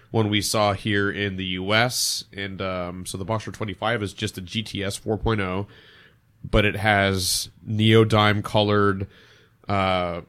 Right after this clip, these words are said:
bespoke, unique wheels. Um,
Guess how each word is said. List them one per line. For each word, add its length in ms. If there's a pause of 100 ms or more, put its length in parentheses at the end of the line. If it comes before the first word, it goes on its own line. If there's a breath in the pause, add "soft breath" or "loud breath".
(420)
bespoke, 680
unique 340
wheels. 1000
Um, 840